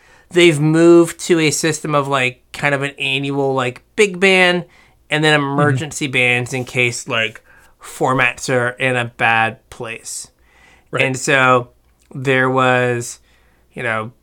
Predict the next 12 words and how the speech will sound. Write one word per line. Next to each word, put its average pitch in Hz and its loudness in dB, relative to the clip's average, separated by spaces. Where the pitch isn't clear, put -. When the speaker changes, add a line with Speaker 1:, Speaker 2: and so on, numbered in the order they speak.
Speaker 1:
some 165 0
anticipation 143 0
of 135 -4
maybe 131 -4
things 131 -6
getting 127 -6
banned 123 -4
in 120 -8
Modern 196 4
or 131 -10
Pioneer. 160 0
Speaker 2:
Mm-hmm. - -18